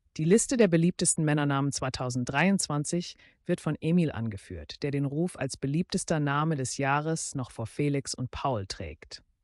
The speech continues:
Diese gehören seit mehreren Jahren zu den Dauerbrennern und erlebten zweitausenddreiundzwanzig ein kleines Wiederaufleben. Sie behaupten somit ihren Platz in der erweiterten Top Ten.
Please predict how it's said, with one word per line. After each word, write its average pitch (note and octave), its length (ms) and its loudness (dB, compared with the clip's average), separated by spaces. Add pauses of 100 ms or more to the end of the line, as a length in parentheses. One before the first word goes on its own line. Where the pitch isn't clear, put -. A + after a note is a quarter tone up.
(240)
Diese F3+ 200 2
gehören D#3+ 360 4
seit C3 200 -2
mehreren E3+ 500 4
Jahren D#3 360 4
zu - 140 -4
den A#2+ 160 0
Dauerbrennern D3+ 680 4 (280)
und E3+ 180 0
erlebten D#3+ 440 2
zweitausenddreiundzwanzig D#3 1400 0
ein C3 140 -4
kleines E3 460 2
Wiederaufleben. G#2+ 840 -6 (480)
Sie - 140 -6
behaupten D3 480 0
somit F3 400 2
ihren C#3 240 -4
Platz - 380 -2
in C#3 100 -4
der B2+ 100 -2
erweiterten C3+ 680 -2
Top - 280 -10
Ten. F2 340 -8